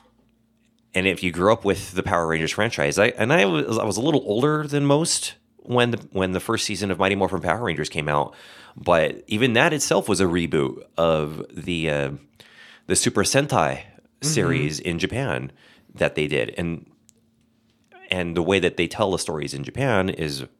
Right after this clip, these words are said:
Speaker 1: vastly different from how it's told here in the States.
Speaker 2: Oh, yeah.
Speaker 1: So for,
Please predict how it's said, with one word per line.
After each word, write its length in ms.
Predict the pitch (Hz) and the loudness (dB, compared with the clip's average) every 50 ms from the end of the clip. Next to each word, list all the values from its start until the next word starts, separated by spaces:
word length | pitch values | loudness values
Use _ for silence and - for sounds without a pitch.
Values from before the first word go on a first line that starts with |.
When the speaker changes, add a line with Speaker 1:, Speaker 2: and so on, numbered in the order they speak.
| _ _ _ _ _ _ _ _ - _ _ _ _ _ _ _ | _ _ _ _ _ _ _ _ -20 _ _ _ _ _ _ _
Speaker 1:
vastly 440 | - - 78 82 80 - - 76 71 | -4 0 0 0 0 0 -2 -4 -4
different 360 | 69 69 - - 65 62 - | -4 -8 -8 -8 -10 -10 -10
from 180 | - - 76 67 | -8 -8 -8 -6
how 200 | 67 76 71 64 | -2 -2 -2 -2
it's 160 | 65 67 - - | -2 -4 -8 -8
told 480 | - - 67 67 65 65 65 64 - | -6 -6 -4 -4 -4 -4 -6 -10 -12
here 240 | - - - 69 65 | -16 -12 -10 -8 -8
in 80 | 64 65 | -8 -8
the 80 | 65 | -8
States. 460 | - - - 131 123 - - - - 107 | -8 -2 -2 -2 -2 -2 -4 -4 -4 -2
Speaker 2:
Oh, 120 | 127 147 | -2 0
yeah. 340 | 147 120 107 98 95 98 98 - - - - _ | 0 -2 -2 -4 -6 -10 -12 -14 -18 -20 -20 _
Speaker 1:
So 680 | - - - - - 92 90 87 85 80 80 78 - - - - | -8 -6 -2 2 4 4 4 4 4 2 0 -2 -4 -10 -14 -18
for, 520 | - - - 85 80 80 76 - - - | -10 -4 -2 0 0 0 0 -4 -6 -12